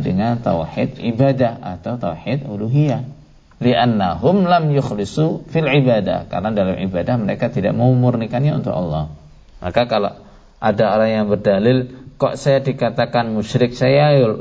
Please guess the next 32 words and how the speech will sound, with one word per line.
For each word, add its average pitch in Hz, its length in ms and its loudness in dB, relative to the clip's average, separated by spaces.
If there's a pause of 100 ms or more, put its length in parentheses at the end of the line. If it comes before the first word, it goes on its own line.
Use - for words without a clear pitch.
(160)
saya 127 360 2
lo 123 160 4
yakin 110 760 -2 (400)
kalau 101 240 2
yang 98 280 0
menciptakan 92 680 -4
langit 90 340 -2
bumi 90 400 -2
itu 87 140 -2
adalah 85 500 -2
Allah, 85 540 -2
yang 82 100 -10
berkuasa 90 560 -2
di 85 140 -4
langit 87 320 -6
bumi 90 260 0
itu - 140 -4
adalah 85 400 -4
Allah," 85 320 -2
dan 87 160 -4
seterusnya. 131 640 0 (160)
Kok 139 160 0
dikatakan 110 720 -4
syirik? 87 480 -6 (480)
Gimana 135 360 2
dibilangnya? 95 640 -4 (240)
Saya 143 280 2
mengatakan 117 640 -2
sampean 95 480 -4
syirik 92 480 -6
bukan 98 320 -2
karena 90 600 -4